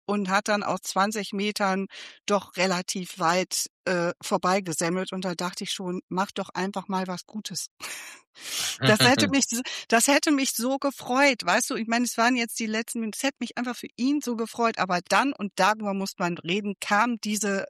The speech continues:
Speaker 1: fünfundachtzigste Minute, ich habe jetzt mal nachgeguckt, und dann leuchtete er erst auf, Adrian kommt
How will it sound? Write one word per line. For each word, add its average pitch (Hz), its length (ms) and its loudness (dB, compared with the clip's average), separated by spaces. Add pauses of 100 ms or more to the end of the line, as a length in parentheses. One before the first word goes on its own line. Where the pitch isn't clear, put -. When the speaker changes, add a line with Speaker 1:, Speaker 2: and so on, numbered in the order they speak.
Speaker 1:
fünfundachtzigste 247 800 2
Minute, 196 400 -2
ich 180 120 -4
habe 185 120 -2
jetzt - 120 -8
mal 180 120 0
nachgeguckt, 190 720 -2 (480)
und 196 80 -4
dann 190 120 4
leuchtete 202 460 0
er 190 200 2
erst 175 360 2
auf, 180 360 2
Adrian 196 560 2
kommt 240 480 0